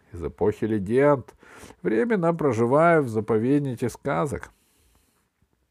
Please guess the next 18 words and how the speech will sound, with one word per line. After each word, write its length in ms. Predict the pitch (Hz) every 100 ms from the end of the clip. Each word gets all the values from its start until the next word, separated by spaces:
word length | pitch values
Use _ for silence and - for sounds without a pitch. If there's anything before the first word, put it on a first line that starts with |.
| _ _ _ - -
Но 300 | - - 180
страшно 480 | - 120 143 147 117
соскучилась 640 | - 101 - 123 - 104 -
по 160 | 117
родине, 420 | 147 156 85 80 80
поэтому 380 | 151 247 233
лечу 300 | 233 220 -
с 120 | - -
вами». 480 | 98 147 156 90 _ _ _ _ - - - - _
«Послушай, 920 | 113 120 - 135 135 135 120 - 85
Дурында, 920 | 92 143 151 156 156 151 127 92 82 - - - _
ты 120 | 131
там 220 | 139 175
всем 480 | 170 - - 180 180 - - _ -
в 40 |
заповеднике 800 | 123 151 165 170 180 170 160 165
страшно 640 | - 160 170 151 160 156
надоела», — 880 | 156 165 165 156 156 147 120 78 -